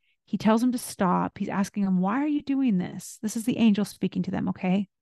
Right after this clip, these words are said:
And the angel says to them, "Know ye not that the Lord hath chosen him to be a ruler over you, and this because of your iniquities?"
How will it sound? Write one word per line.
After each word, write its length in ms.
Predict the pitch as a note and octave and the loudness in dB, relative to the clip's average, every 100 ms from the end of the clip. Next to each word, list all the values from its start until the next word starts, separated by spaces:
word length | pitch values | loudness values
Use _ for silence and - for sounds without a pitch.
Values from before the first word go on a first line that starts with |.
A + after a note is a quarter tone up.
| _ _ _ _ _ _ - - _ _ _ | _ _ _ _ _ _ -20 -20 _ _ _
And 120 | A3 G#3+ | 6 6
the 80 | - | 6
angel 380 | C4+ D#4+ F4 | 4 6 4
says 440 | D4+ - B3 A#3+ - | 2 2 4 4 2
to 180 | - F#3 | 0 2
them, 420 | F3 - G3 F#3 _ _ _ | 2 0 -4 -8 _ _ _
"Know 300 | G3+ G3+ A3+ | 2 4 6
ye 280 | C4 D4 D#4 | 4 4 4
not 340 | C4 F#3 F#3 | 2 2 0
that 100 | F#3 | -4
the 100 | - | -2
Lord 300 | G3 F#3+ G3 | 0 2 0
hath 280 | - G#3 - - | -2 -8 -10 -12
chosen 400 | - B3 A#3 G3 | -2 0 2 4
him 200 | F#3+ F3+ | 4 2
to 80 | F#3+ | 0
be 100 | F#3+ | 0
a 80 | |
ruler 440 | E3+ F3+ A3 A#3+ - | 0 2 2 2 0
over 220 | F#3+ F#3 | -2 -2
you, 420 | F3 F3 F#3+ C4 - _ _ _ _ - | 0 0 -2 -4 -8 _ _ _ _ -2
and 240 | G#3+ G3+ | 2 2
this 200 | G3+ G#3+ | 2 -2
because 400 | - A3+ - F#3+ | -4 -8 -6 -4
of 100 | G3 | -2
your 140 | G3 G3 | -2 -2
iniquities?" 760 | C4+ - F3+ E3 F#3+ - - | -2 -4 -6 -4 -6 -10 -16